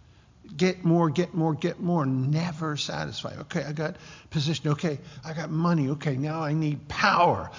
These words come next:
I want influence. Uh, obviously, I'm smarter than all the peons. That's why I'm at the top of the pile. So now I need to make friends with a bunch of people that are at the top of the pile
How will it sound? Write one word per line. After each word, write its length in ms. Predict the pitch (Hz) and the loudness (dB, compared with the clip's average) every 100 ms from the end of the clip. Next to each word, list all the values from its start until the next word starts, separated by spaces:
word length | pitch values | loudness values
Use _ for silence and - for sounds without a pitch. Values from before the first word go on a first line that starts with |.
| - | -2
I 100 | 143 | 2
want 260 | 165 180 185 | 4 6 6
influence. 720 | 202 208 196 143 104 98 - - - | 8 6 6 4 2 2 -4 -10 -6
Uh, 160 | 147 156 | -4 0
obviously, 680 | 185 202 196 160 - 170 160 | 2 2 4 2 4 4 6
I'm 160 | 160 | 4
smarter 680 | - - 170 175 208 156 151 | 4 0 0 0 2 2 2
than 160 | 123 143 | 4 4
all 180 | 156 | 4
the 100 | 143 | 4
peons. 840 | 135 - 208 196 113 101 107 151 - - - | 2 0 2 6 6 6 6 6 4 -2 -4
That's 260 | - 165 - | 2 2 2
why 220 | 165 165 | 0 2
I'm 160 | 165 160 | 0 0
at 80 | |
the 100 | 156 | -2
top 320 | 139 147 143 143 | -2 0 0 -2
of 60 | |
the 80 | 127 | -6
pile. 580 | - 175 175 180 139 127 - - | -6 -4 0 2 2 0 -8 -16
So 200 | - 139 | -4 0
now 200 | 165 196 | 2 4
I 80 | 185 | 6
need 180 | 175 165 | 6 6
to 80 | |
make 220 | 147 151 151 | 6 4 2
friends 420 | - 170 165 139 | 0 4 4 4
with 140 | 143 | 4
a 40 | 143 | 4
bunch 280 | 135 151 156 | 2 2 2
of 240 | 151 135 - - | 2 2 -4 0
people 320 | 165 - 165 | 2 4 4
that 160 | 147 139 | 4 4
are 120 | 143 | 2
at 100 | 135 | 2
the 100 | 139 | -2
top 280 | - 151 147 | 0 0 2
of 80 | |
the 80 | 135 | -2
pile 580 | - 147 147 156 139 - | -4 -4 0 2 0 -2